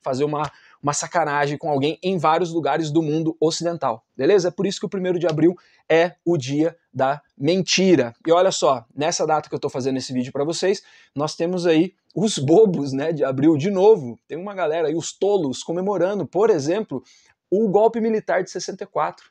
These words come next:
do dia trinta e um de março pro dia primeiro de abril, uma galera faz uma comemoração. São uns bobos, são uns tolos. "Ô, ô César, não, mas, eh, eu acho que foi uma revolução." "É mesmo? Então faz o seguinte, ó, faça um desafio. Posta aí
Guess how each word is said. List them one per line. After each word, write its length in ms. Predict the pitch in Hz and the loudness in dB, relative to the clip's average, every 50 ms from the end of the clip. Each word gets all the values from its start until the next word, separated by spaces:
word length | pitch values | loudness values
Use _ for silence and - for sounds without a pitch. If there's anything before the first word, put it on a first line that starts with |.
| _ _ | _ _
do 140 | 123 127 123 | -10 -8 -8
dia 160 | 117 127 127 | -6 -6 -8
trinta 260 | - 160 151 156 170 | -8 -8 -10 -10 -10
e 40 | 156 | -12
um 60 | 156 | -12
de 80 | 151 151 | -10 -10
março 360 | 143 151 180 190 185 - - | -10 -8 -8 -8 -10 -10 -12
pro 140 | - 135 123 | -14 -12 -12
dia 120 | 127 139 | -12 -12
primeiro 300 | - 139 127 139 139 139 | -10 -8 -8 -6 -6 -6
de 120 | 127 135 | -6 -8
abril, 240 | 127 123 123 131 151 | -8 -8 -8 -8 -8
uma 120 | 208 262 170 | -8 -8 -8
galera 300 | 156 165 170 175 175 170 | -8 -8 -6 -6 -8 -8
faz 220 | - 170 170 156 | -8 -10 -12 -10
uma 120 | 175 175 | -10 -14
comemoração. 720 | 170 - 180 180 196 196 208 214 220 202 - - 151 147 147 _ _ _ _ _ | -14 -14 -12 -12 -10 -10 -10 -10 -12 -12 -12 -12 -12 -12 -12 _ _ _ _ _
São 180 | _ - - 320 | _ -16 -14 -14
uns 80 | 294 233 | -8 -2
bobos, 320 | 190 185 175 160 127 - | 0 0 0 0 -2 -6
são 100 | - 147 | -12 -14
uns 140 | 180 - - | -14 -12 -6
tolos. 240 | - 147 139 127 - - - - - - _ _ - | -4 -4 -4 -4 -6 -12 -20 -20 -20 -20 _ _ -2
"Ô, 240 | - 165 151 - | 0 0 0 0
ô 40 | 160 | -4
César, 380 | 156 - 220 190 170 147 143 147 | -4 -2 0 0 0 0 -2 -2
não, 200 | 156 170 175 151 | -4 -4 -4 -4
mas, 320 | 139 135 127 120 113 110 | -4 -4 -6 -6 -6 -8
eh, 180 | 117 117 117 - | -8 -8 -8 -8
eu 160 | 120 120 117 | -8 -6 -6
acho 240 | 120 127 135 - - | -6 -6 -8 -10 -12
que 60 | - | -14
foi 160 | - - 170 165 | -12 -10 -8 -8
uma 100 | 156 139 | -8 -8
revolução." 640 | 135 131 131 139 127 113 - - 120 110 110 - _ - | -10 -8 -8 -6 -8 -8 -10 -12 -14 -14 -14 -18 _ -16
"É 120 | - 139 | -14 -12
mesmo? 360 | 135 131 160 180 180 156 120 - _ _ _ _ | -12 -10 -10 -10 -12 -12 -14 -16 _ _ _ _
Então 120 | - 135 | -14 -14
faz 200 | 127 147 139 131 | -12 -10 -12 -12
o 20 | |
seguinte, 340 | - 135 117 113 110 104 - | -10 -10 -10 -10 -10 -12 -12
ó, 140 | 120 113 95 _ _ _ _ _ | -14 -14 -14 _ _ _ _ _
faça 240 | - - 113 - 147 | -16 -14 -14 -10 -10
um 40 | 135 | -10
desafio. 440 | 123 143 135 - - - - - _ _ _ _ _ _ _ | -8 -8 -10 -10 -12 -16 -16 -16 _ _ _ _ _ _ _
Posta 340 | - 151 160 180 170 - 170 | -4 -2 -2 -2 -2 -2 -4
aí 280 | 147 147 156 170 170 | -2 0 0 -2 -4